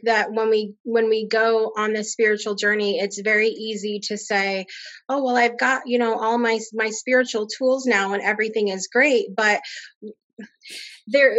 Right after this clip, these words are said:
for a, a good friend of mine la-, recently said that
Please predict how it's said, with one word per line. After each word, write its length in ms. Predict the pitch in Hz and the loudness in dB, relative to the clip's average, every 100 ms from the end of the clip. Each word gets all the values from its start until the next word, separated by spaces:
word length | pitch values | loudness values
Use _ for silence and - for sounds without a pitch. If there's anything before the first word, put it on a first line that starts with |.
| 240 | 2
for 100 | 285 | 4
a, 300 | 262 247 247 | 4 4 2
a 40 | 240 | 2
good 220 | 214 294 | 2 0
friend 240 | - 277 277 | 4 4 6
of 80 | |
mine 300 | 254 233 226 | 4 4 4
la-, 260 | 220 214 - - | 4 2 0 -4
recently 540 | 220 247 240 214 208 202 | 0 0 0 0 2 0
said 340 | 202 220 214 196 | 2 2 2 2
that 240 | 202 190 | 2 2